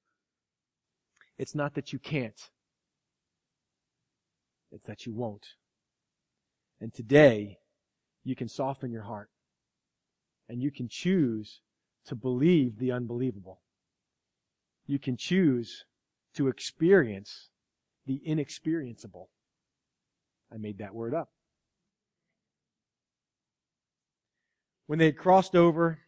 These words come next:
verse fifty-three, they came to the land of Gennesaret and anchored there. And when they came out of the boat, immediately the people recognized him, ran through that whole surrounding region, and began to carry about on beds those who were sick to wherever they heard he was. Wherever he entered,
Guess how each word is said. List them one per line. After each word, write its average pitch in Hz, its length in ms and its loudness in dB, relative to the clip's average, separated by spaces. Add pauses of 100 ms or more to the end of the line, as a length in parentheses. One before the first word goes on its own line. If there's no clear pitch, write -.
(100)
verse 143 200 -6
fifty-three, 147 600 -4
they 131 140 -4
came 170 260 2
to 156 60 -8
the 151 60 -6
land 151 280 2
of 135 80 -6
Gennesaret 143 560 -2
and 127 100 -16
anchored 135 380 -8
there. 123 360 -4 (340)
And 147 80 -4
when 151 100 2
they 143 100 2
came 196 280 2
out 196 160 6
of 190 40 2
the 190 60 6
boat, 156 260 8
immediately 175 480 4
the 151 100 2
people 151 300 -4
recognized 151 600 2
him, 151 180 -4 (180)
ran 190 420 4
through 190 260 0
that 160 180 8
whole 220 320 8
surrounding 202 480 2
region, 180 260 -2
and 160 80 0
began 160 240 0
to 156 60 -4
carry 220 380 4
about 202 240 6
on 170 160 -2
beds 175 320 4 (240)
those 196 260 8
who 202 100 -2
were 160 140 0
sick 214 300 4 (240)
to 196 100 0
wherever 208 460 8
they 185 180 4
heard 170 260 2
he 165 60 -4
was. 131 420 -4 (360)
Wherever 165 420 4
he 175 220 -8
entered, 185 340 4